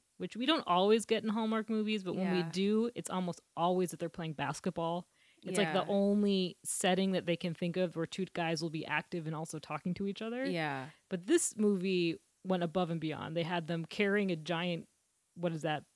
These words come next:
Speaker 1: paddle boat thing? <laughs> What is that boat called?
Speaker 2: He, I forget what it's called,
Speaker 1: Yeah,
Speaker 2: but he
Speaker 1: a
Speaker 2: was, like,
Speaker 1: racing
Speaker 2: a
Speaker 1: boat.
Speaker 2: row, a rower. He
Speaker 1: Yes.
Speaker 2: did, he rowed crew.
Speaker 1: Yes. So they, they would often be carrying one of those boats back and forth.
Speaker 2: Yeah.
Speaker 1: <laughs> And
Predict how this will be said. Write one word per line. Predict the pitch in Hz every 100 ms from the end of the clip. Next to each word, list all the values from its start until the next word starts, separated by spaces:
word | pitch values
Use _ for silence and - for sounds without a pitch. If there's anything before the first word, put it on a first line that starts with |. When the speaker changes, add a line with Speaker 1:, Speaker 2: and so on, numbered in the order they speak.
| _ _ -
Speaker 1:
paddle | - 180 175
boat | 185 190 -
thing? | 202 190 196 214 -
<laughs> | 762 807 855 - - - _ -
What | 262
is | 262
that | 226 196 175
boat | 185 196
called? | 185 170 160
Speaker 2:
He, | 254 262
I | - 240
forget | 240 247 254 247
what | 208
it's | 185 -
called, | - 143 160
Speaker 1:
Yeah, | 151
Speaker 2:
but | -
he | 160 202
Speaker 1:
a | 196
Speaker 2:
was, | 180 180
like, | 175
Speaker 1:
racing | 175
Speaker 2:
a |
Speaker 1:
boat. | 170 170
Speaker 2:
row, | 160 156 147 135 - -
a | 165
rower. | 147 143 131 - 87 90 180
He | 185
Speaker 1:
Yes. | 170 -
Speaker 2:
did, | 165
he | 185
rowed | 170 156 170 170 165
crew. | - - 139 - - - 180 _ -
Speaker 1:
Yes. | - - - 180
So | 180
they, | 156 147 -
they | 175 165
would | 160
often | 165 165 -
be | 165
carrying | 160 - 196 175 165 -
one | - 165
of |
those | 156 147
boats | 147 160 -
back | - 143 -
and | 175
forth. | 160 170 170 -
Speaker 2:
Yeah. | - 165 - -
Speaker 1:
<laughs> | 160 - - - _ _ -
And | 196 180 175 175 185